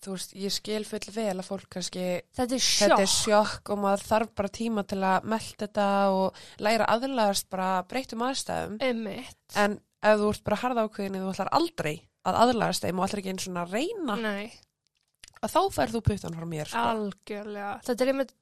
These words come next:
Speaker 2: þú veist, pottilt eitthvað svona sorgarferli og svona sem foreldrar þurfa að taka út. En maður elskar börnin sín eins og það eru.
Speaker 1: Akkurat.
Speaker 2: Sama hvers, hvers kyns og, þú veist.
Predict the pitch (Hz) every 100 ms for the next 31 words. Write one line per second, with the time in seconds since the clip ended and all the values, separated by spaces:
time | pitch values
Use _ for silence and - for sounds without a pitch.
0 | - 262 - - 277 - - 214 240 233
1 | 233 233 220 247 233 233 240 220 - 220
2 | 214 220 220 - 233 226 220 208 233 214
3 | - 202 208 208 - - - - - _
4 | _ _ 240 233 240 _ _ _ _ 233
5 | 226 226 - 233 233 233 226 233 226 226
6 | - 233 247 269 - - - 202 - -
7 | 220 254 277 - - - - 247 226 233
8 | - 233 226 - _ _ _ - 226 -
9 | 240 233 - 233 226 _ _ _ 233 -
10 | -